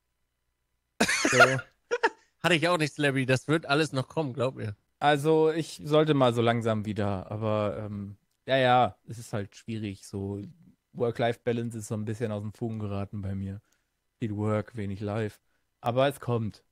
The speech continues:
Speaker 1: Also, ich weiß, ich, ich kenn die Vorteile von Sport, ich weiß, was es bringt und das ist dadurch ei-, einfach sehr, sehr einfach, sich mal wieder aufzuraffen und hinzugehen, weil wenn du einmal drin bist im Trott, Sport machst, eine Low-Carb-Diät machst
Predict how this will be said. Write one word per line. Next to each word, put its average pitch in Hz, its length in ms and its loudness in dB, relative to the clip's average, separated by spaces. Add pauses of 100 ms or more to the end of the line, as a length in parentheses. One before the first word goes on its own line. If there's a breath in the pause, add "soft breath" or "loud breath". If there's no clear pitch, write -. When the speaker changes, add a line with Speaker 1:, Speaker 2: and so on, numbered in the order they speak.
(120)
Speaker 1:
Also, 101 500 -6 (140)
ich 120 140 -8
weiß, 170 280 6 (180 soft breath)
ich, - 260 -8
ich - 200 -16
kenn 196 200 6
die 196 80 2
Vorteile 170 460 6
von 143 180 2
Sport, 165 420 4
ich 143 140 -8
weiß, 151 240 4
was 143 140 2
es 135 200 -4
bringt 147 460 0
und 131 280 -4
das 131 140 2
ist - 260 -8
dadurch 135 520 0
ei-, 156 260 -4
einfach 135 240 0
sehr, 131 240 4
sehr 131 160 6
einfach, 135 580 2 (240)
sich - 240 -2
mal 127 200 0
wieder 127 280 4
aufzuraffen 123 720 0
und 117 120 -2
hinzugehen, 113 680 -2
weil 104 320 0 (260 soft breath)
wenn 131 140 2
du 135 60 6
einmal 135 220 6
drin 147 220 4
bist 143 180 2
im 120 120 -2
Trott, - 280 -2 (140)
Sport 147 400 0
machst, 117 460 0
eine 113 340 2
Low-Carb-Diät 120 1000 -2
machst - 580 -8